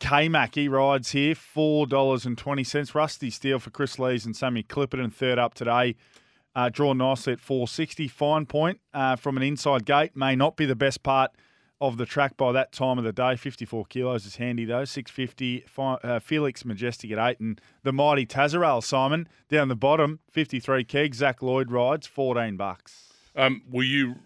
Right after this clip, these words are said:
Speaker 2: run if there's a downgrade?
Speaker 1: No.
Speaker 2: You, you want it upgraded, don't you, to
Speaker 1: Yeah.
Speaker 2: give your
Speaker 1: If
Speaker 2: horse a
Speaker 1: it's
Speaker 2: better chance?
Speaker 1: downgraded, he's out.
Speaker 2: Right. Interesting. So keep an eye on Tazareel. That's, uh, from,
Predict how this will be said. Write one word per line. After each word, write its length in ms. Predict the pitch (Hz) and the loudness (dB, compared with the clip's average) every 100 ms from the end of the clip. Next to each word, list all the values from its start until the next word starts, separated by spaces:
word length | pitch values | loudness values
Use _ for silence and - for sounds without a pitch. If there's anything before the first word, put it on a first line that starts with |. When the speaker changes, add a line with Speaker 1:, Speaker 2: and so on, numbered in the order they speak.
| _ | _
Speaker 2:
run 240 | 113 135 139 | -4 -2 0
if 100 | 127 | -2
there's 180 | 131 110 | -4 -4
a 40 | |
downgrade? 580 | 107 135 135 131 151 180 | 0 0 0 -2 -2 -2
Speaker 1:
No. 140 | 113 | -2
Speaker 2:
You, 80 | - 110 | -4 -2
you 140 | 135 | -2
want 180 | 120 101 | 0 0
it 40 | |
upgraded, 460 | 131 - 107 95 80 | -2 0 -2 0 -2
don't 220 | 104 117 | -8 -6
you, 120 | 165 151 | -8 -8
to 200 | 113 101 | -6 -8
Speaker 1:
Yeah. 140 | 92 - _ - | -8 -14 _ -16
Speaker 2:
give 100 | 104 | -8
your 160 | 110 | -6
Speaker 1:
If 60 | 104 | -6
Speaker 2:
horse 180 | 120 120 | -6 -8
a 20 | |
Speaker 1:
it's 100 | 95 | -6
Speaker 2:
better 180 | 117 113 | -2 -4
chance? 260 | - 123 139 | -4 -6 -2
Speaker 1:
downgraded, 640 | 127 123 117 110 120 120 | -2 -2 0 0 0 -4
he's 200 | 104 95 | -8 -8
out. 380 | 82 85 90 76 _ - _ _ _ _ | -8 -6 -8 -10 _ -20 _ _ _ _
Speaker 2:
Right. 320 | 98 135 - _ _ _ _ _ _ - | -12 -10 -12 _ _ _ _ _ _ -20
Interesting. 340 | 82 - 131 | -20 -12 -10
So 140 | 127 98 | -10 -8
keep 240 | 120 110 | -6 -6
an 60 | 107 | -4
eye 160 | 107 | -4
on 100 | 104 | -6
Tazareel. 800 | 92 - 117 110 104 110 127 151 | -8 -4 -4 -2 -4 -2 -4 -4
That's, 320 | 120 98 - | -8 -10 -16
uh, 140 | 107 107 | -12 -12
from, 380 | - - 113 101 | -12 -8 -6 -8